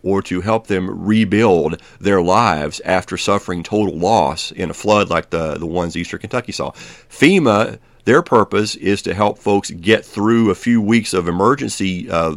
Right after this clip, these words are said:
you know, living by providing emergency services just to sustain them until the, the immediate crisis is passed.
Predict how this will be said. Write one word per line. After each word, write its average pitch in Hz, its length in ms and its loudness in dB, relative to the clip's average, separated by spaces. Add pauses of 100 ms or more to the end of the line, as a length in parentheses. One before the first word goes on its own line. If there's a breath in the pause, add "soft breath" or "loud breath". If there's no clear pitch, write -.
(120)
you - 100 -10
know, 85 140 -4
living 92 540 2 (520 loud breath)
by 92 220 2
providing 92 540 -2
emergency 98 500 -2
services 110 520 0
just - 180 -6
to - 80 -10
sustain 113 560 0
them 87 380 -2 (340 loud breath)
until 98 360 2
the, 87 320 -4
the 90 140 -2
immediate 101 460 2
crisis 120 460 2
is 73 100 -10
passed. - 480 -12